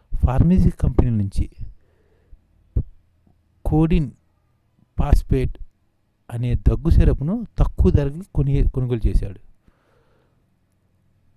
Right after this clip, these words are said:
అది వంద మిల్లీలీటర్ల బాటిల్ నలభై రూపాయలు కొంటే, హైదరాబాద్లోని అంబరిపేటకు చెందిన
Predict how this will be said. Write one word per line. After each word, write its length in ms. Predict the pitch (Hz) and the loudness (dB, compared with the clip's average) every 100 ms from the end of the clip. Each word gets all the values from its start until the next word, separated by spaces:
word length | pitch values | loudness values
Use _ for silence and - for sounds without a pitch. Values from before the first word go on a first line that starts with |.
| _ _ _ _ - | _ _ _ _ -2
అది 360 | 143 139 147 147 | 2 4 4 2
వంద 360 | - 131 160 | 2 2 4
మిల్లీలీటర్ల 640 | 160 143 160 202 190 - 151 | 6 4 4 2 4 2 2
బాటిల్ 480 | 123 120 135 180 | 0 0 0 2
నలభై 240 | 160 143 - | 4 4 4
రూపాయలు 300 | 113 - 123 | 2 2 -2
కొంటే, 440 | - 101 95 101 - - - - - - - - _ _ _ _ _ _ _ _ _ _ _ - - - _ _ _ _ _ - | -2 -6 -2 -4 -4 -14 -14 -14 -16 -14 -16 -16 _ _ _ _ _ _ _ _ _ _ _ -14 -14 -14 _ _ _ _ _ -14
హైదరాబాద్లోని 840 | - 131 160 185 160 131 123 135 196 | -4 0 2 0 0 0 0 0 -6
అంబరిపేటకు 840 | - 131 143 151 - 147 139 - | -6 -2 0 0 2 2 2 2
చెందిన 360 | 123 113 107 104 | 0 0 -2 -4